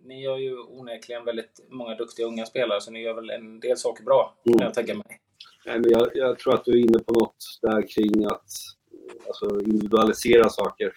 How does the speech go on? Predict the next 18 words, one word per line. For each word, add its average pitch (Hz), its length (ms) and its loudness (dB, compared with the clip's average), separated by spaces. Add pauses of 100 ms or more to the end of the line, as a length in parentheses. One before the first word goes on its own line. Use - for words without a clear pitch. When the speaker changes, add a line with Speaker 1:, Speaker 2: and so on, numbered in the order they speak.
Speaker 2:
Alltså, - 180 0
jag 113 100 6
tror 117 120 2
att 113 80 -2
det 113 60 -8
går 117 140 4
att 117 60 8
individualisera 110 880 4 (640)
saker 120 600 6
i 127 40 4
det 123 140 6
kollektiva 104 720 4 (120)
mer 110 380 6 (100)
också 98 360 -2 (180)
än 113 100 -2
vad 107 160 2
man 104 160 4
gör, 110 340 4